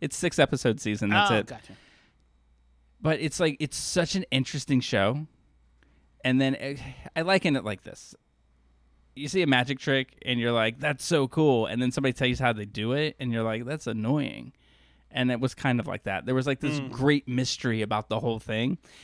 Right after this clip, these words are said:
Speaker 1: And as soon as you find out what it, what it actually had happened, then you're just like, "Oh, all right."
Speaker 2: Yeah.
Speaker 1: But
Speaker 2: Well,
Speaker 1: it's a
Speaker 2: that's
Speaker 1: good show.
Speaker 2: disappointing.
Speaker 1: I think it's very, it's a great show though. I mean, that's what, Jodie Foster's great in it. And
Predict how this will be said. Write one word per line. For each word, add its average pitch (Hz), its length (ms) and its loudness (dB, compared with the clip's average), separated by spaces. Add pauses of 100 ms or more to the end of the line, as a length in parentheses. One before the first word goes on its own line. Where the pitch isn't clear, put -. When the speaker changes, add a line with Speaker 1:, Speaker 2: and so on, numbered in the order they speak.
(120)
Speaker 1:
And 147 100 2
as 131 80 2
soon 165 140 0
as 143 100 -2
you 147 60 -6
find 120 560 0
out 120 280 2
what 113 260 -2
it, 98 180 -8
what 117 240 -4
it 104 100 -8
actually 113 420 -4
had 113 120 -8
happened, 147 560 -2 (420)
then 139 120 -2
you're 135 80 -2
just 127 100 -6
like, 135 180 -4
"Oh, 135 360 -2 (420)
all 147 60 -6
right." 139 420 -6 (520)
Speaker 2:
Yeah. 269 200 -8 (720)
Speaker 1:
But 277 100 6
Speaker 2:
Well, 277 100 4
Speaker 1:
it's - 20 4
a - 40 2
Speaker 2:
that's - 160 4
Speaker 1:
good - 80 0
show. 101 100 2
Speaker 2:
disappointing. 127 340 -12
Speaker 1:
I 175 120 6
think 233 240 2
it's 175 120 0
very, 127 460 4 (160)
it's 214 160 0
a 135 60 2
great 117 260 -2
show 98 220 -4
though. 82 200 -6
I 95 100 -4
mean, 107 140 -2
that's 110 240 -2
what, 120 280 -4
Jodie 139 220 -2
Foster's 104 360 -6
great 92 340 -10
in 73 120 -12
it. 78 160 -14
And 107 180 -14